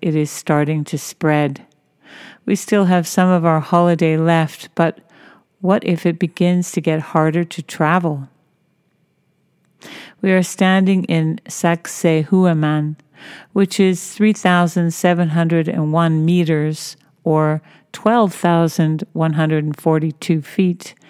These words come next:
above sea level. It is the citadel above Cusco that once was the capital of the Inca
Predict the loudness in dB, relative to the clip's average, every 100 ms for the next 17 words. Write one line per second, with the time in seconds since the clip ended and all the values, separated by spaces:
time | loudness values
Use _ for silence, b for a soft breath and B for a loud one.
0 | b b -4 0 2 2 -2 0 2 2
1 | 0 -2 -2 -6 -8 _ _ _ _ B
2 | B B B 0 2 2 2 0 -2 0
3 | -2 0 -2 0 2 0 -2 B B B
4 | _ -4 0 2 2 -2 -2 -2 -2 -2
5 | 0 0 -4 -12 -2 0 0 0 2 0
6 | 0 2 2 2 -2 -8 -20 b b -8
7 | -8 -2 -2 0 0 0 -2 -2 -4 -2
8 | -4 -2 -2 -2 -4 -4